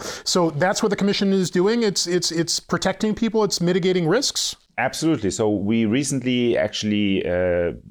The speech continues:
Speaker 2: proposed, and the Parliament, European Parliament and the Council of Ministers, they agreed actually on, uh, the so-called Digital Operational Resilience Act, dora,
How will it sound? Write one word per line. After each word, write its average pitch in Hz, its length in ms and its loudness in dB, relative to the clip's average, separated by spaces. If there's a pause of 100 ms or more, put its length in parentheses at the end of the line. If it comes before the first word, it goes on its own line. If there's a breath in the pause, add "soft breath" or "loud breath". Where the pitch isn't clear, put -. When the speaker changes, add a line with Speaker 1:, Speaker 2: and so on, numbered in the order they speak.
(180)
Speaker 2:
proposed, 113 460 0
and 95 160 -2
the 82 40 -10
Parliament, 104 400 -2
European 104 320 -2
Parliament 104 380 0
and 92 80 -2
the 95 80 -2
Council 104 320 -4
of 87 60 -2
Ministers, 113 420 -2
they 95 140 0
agreed 110 320 0
actually 104 340 -2
on, 101 240 0
uh, 98 80 -2 (460 loud breath)
the 92 180 0
so-called 107 340 -2
Digital 113 560 0
Operational 107 680 0
Resilience 101 560 0
Act, 143 320 -6
dora, 127 500 0